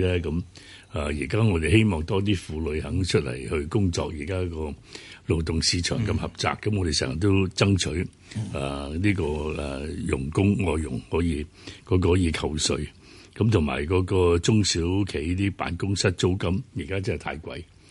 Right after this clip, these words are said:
Speaker 1: 噉個退稅率可唔可以去到一百五十個percent呢？噉唔係淨係一百個percent。噉啊，當然所有啲牌費啊，即係我哋啲中小微企，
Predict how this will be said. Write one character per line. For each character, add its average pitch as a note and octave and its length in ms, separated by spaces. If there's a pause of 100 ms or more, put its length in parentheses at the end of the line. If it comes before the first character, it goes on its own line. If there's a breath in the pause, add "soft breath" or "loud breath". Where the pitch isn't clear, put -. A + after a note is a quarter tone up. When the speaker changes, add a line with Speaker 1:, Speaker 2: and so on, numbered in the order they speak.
(380 loud breath)
Speaker 1:
噉 A2+ 220
個 G2 100
退 F#2+ 220
稅 F2+ 140
率 F#2 240
可 G2+ 120
唔 G2 120
可 D2+ 120
以 F#2+ 140
去 F2 100
到 E2 140
一 G2 120
百 D#2 180
五 D#2+ 100
十 - 0
個 D2+ 180
percent F2+ 380
呢？ F#2 200
噉 F2+ 100
唔 F2 140
係 C2+ 140
淨 C#2+ 160
係 E2+ 140
一 F#2+ 40
百 C2+ 180
個 - 140
percent。 - 380 (760 loud breath)
噉 E3 200
啊， F#2 220
當 B2 200
然 A#2 140
所 G#2+ 180
有 G2+ 160
啲 A#2+ 120
牌 C#2 220
費 D#2 300
啊， - 40 (360 soft breath)
即 A#2+ 100
係 G2+ 60
我 F2 120
哋 D#2 140
啲 G2 260
中 G#2 260
小 F2 180
微 F2 180
企， D2 280